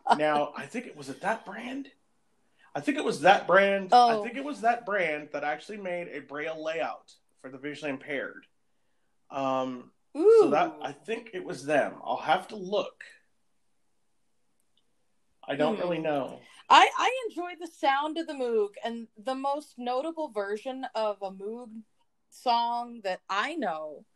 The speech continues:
Speaker 1: that at least I'm familiar with, is the Disney, uh, Main Street Electrical Parade theme, the Baroque Hoedown, with all those little melodies in it. I heard the original Moog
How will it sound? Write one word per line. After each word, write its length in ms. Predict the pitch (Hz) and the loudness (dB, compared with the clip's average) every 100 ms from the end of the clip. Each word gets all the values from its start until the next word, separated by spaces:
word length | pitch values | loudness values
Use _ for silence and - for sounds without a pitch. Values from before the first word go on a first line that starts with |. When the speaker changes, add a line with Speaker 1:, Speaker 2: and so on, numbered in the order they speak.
| _ _ _ _ _ _ _ _ _ _ - | _ _ _ _ _ _ _ _ _ _ -6
Speaker 1:
that 220 | 233 294 | 4 6
at 120 | 302 | 6
least 340 | 294 320 330 - | 2 0 0 -2
I'm 240 | 247 294 359 | 2 2 2
familiar 400 | 330 262 277 294 | 0 2 0 0
with, 220 | 311 320 269 | -2 -2 -2
is 380 | 254 254 233 - | -2 -2 -6 -4
the 80 | 220 | -2
Disney, 640 | 226 233 254 247 247 240 - | -2 -6 -6 -6 -6 -6 -2
uh, 360 | 196 185 175 175 | 0 2 0 -4
Main 200 | 208 226 | -8 -8
Street 300 | - 247 214 | -8 -6 -2
Electrical 480 | 196 202 - 208 | -2 -2 -6 -8
Parade 440 | 202 196 180 175 175 | -6 -4 -2 -4 -6
theme, 240 | 220 220 220 | -6 -4 -4
the 100 | 202 | -4
Baroque 380 | 180 175 185 - | -2 0 0 0
Hoedown, 680 | 208 208 202 202 208 208 208 - _ _ | -2 0 2 0 0 -4 -10 -16 _ _
with 120 | 190 202 | 0 4
all 180 | 202 | 4
those 220 | 202 202 196 | 4 2 2
little 140 | 202 | 0
melodies 580 | 190 175 180 202 214 208 | 2 2 2 0 -2 -2
in 140 | 240 | 0
it. 120 | 247 - | 0 0
I 120 | 190 | -2
heard 260 | 185 269 320 | 2 0 0
the 100 | 254 | 0
original 520 | 208 226 208 233 214 | 2 2 -2 -4 -4
Moog 520 | 196 190 196 196 202 | -4 -8 -6 -6 -8